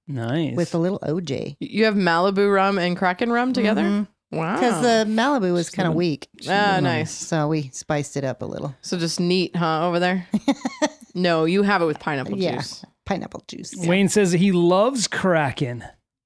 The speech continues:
Speaker 2: Nice.
Speaker 3: Yeah, he does.
Speaker 1: <laughs>
Speaker 3: Love Kraken.
Speaker 1: Yeah.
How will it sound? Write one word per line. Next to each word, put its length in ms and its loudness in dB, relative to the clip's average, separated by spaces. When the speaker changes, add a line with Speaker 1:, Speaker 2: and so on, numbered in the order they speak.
Speaker 2:
Nice. 260 2
Speaker 3:
Yeah, 180 6
he 60 4
does. 460 0
Speaker 1:
<laughs> 400 -8
Speaker 3:
Love 380 2
Kraken. 600 -6
Speaker 1:
Yeah. 320 -4